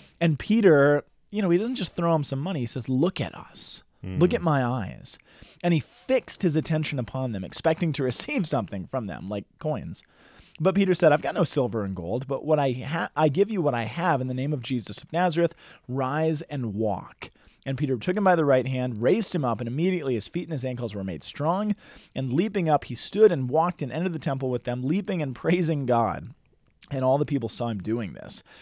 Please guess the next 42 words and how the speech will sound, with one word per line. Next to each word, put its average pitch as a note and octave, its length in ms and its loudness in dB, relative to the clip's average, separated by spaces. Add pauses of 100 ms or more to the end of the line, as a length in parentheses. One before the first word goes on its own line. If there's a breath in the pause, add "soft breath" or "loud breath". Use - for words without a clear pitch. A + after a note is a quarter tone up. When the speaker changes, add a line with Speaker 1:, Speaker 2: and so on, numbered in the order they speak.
Speaker 1:
and D3 160 0
they C3+ 60 8
were C3 120 4
all A2+ 120 4
filled A2+ 240 -4
with G2+ 160 -8
wonder G#2 320 -4
and F#2 100 -4
amazement. E2 460 -8
And - 100 -16
they're - 120 -14
like, - 100 -18
"What A2 300 -8
on G2+ 240 -8
earth?" - 360 -6 (760 soft breath)
What's F#3 400 2
fascinating G#3 720 0
about A2+ 260 2
this, A#2 140 -2
again, F3+ 240 0 (120)
imagine A3 460 2
that A3 100 -2
you're F#3+ 140 -2
reading D#3 240 4
Acts C3+ 180 -2
of C3+ 40 -10
the C3+ 80 0
Apostles A#2+ 340 -2
for B2+ 100 -4
the A2 100 -2
first - 280 -4
time. - 340 -14
You've B2+ 200 -2
never E3 380 2
heard D3+ 180 4
this B2+ 100 -4
story G#2 240 -2
before. D#2+ 320 -10
This F#2 160 -10
is G#2+ 80 -8
brand C#3+ 400 -4
new, G2 300 -6